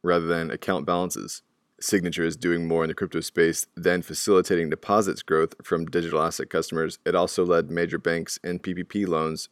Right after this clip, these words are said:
to crypto industry firms. And finally, Coinbase's latest review shows that it has thirty-five million customers. That's up five million users since the first of the year.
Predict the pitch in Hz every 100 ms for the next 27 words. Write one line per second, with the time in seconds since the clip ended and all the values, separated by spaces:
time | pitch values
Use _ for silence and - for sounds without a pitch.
0 | - - 82 - 90 - 80 87 82 -
1 | 78 87 90 - - - _ _ _ _
2 | _ _ - 92 82 92 92 90 - _
3 | 117 107 98 95 90 92 92 - 85 90
4 | 92 - 98 90 92 85 87 92 90 -
5 | 104 98 98 90 90 95 85 82 101 101
6 | 90 90 - - 82 82 90 - - 90
7 | 92 87 90 82 87 98 87 85 87 80
8 | 87 - 92 - - 82 92 98 76